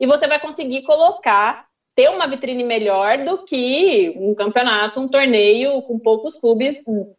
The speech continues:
só local, né? Então, é, acho que ganha em vitrine e em formação. Agora, essa questão do elenco, de colocar elenco pra rodar, ah, quem não tá jogando na Série C ou tá suspenso vai poder ganhar rodagem, é, no, no, no sub-vinte e três, eventualmente,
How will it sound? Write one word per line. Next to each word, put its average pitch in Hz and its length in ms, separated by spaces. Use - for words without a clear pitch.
só 226 280
local, 277 520
né? 190 220
Então, 202 460
é, 196 220
acho - 180
que 311 80
ganha 269 320
em 262 120
vitrine 277 480
e - 20
em - 60
formação. 311 580
Agora, 277 240
essa 320 160
questão 349 380
do 311 80
elenco, 247 520
de 208 80
colocar 240 440
elenco 254 480
pra 240 120
rodar, 208 680
ah, 262 200
quem 262 140
não 240 80
tá 240 140
jogando 247 360
na 247 180
Série 247 220
C 226 360
ou 202 80
tá 202 100
suspenso 226 540
vai 208 120
poder 214 220
ganhar 214 280
rodagem, 208 840
é, 196 320
no, 196 360
no, 185 420
no 196 80
sub-vinte 208 380
e - 60
três, 226 400
eventualmente, 208 1120